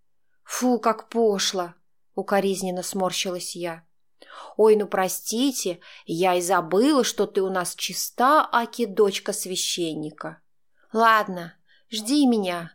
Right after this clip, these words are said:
в три подъеду. Нормально будет?" "В самый раз".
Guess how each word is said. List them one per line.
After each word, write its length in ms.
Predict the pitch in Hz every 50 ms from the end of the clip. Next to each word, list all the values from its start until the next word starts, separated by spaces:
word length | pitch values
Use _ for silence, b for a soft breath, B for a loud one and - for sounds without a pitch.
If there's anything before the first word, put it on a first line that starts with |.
| _ _
в 80 | -
три 200 | - 254 262 277
подъеду. 800 | 277 - 262 247 202 214 196 208 202 190 180 160 165 170 175 - _ _ _ _ _ _ _ _
Нормально 580 | - 208 220 226 233 233 247 277 311 320 311 269
будет?" 500 | 220 214 208 190 170 170 165 - - _ _ _ _ _ _ _ _ _ _ _ _ _ _ _ _
"В 60 | -
самый 380 | - - 240 247 247 247 262 254
раз". 420 | 240 214 190 185 175 - -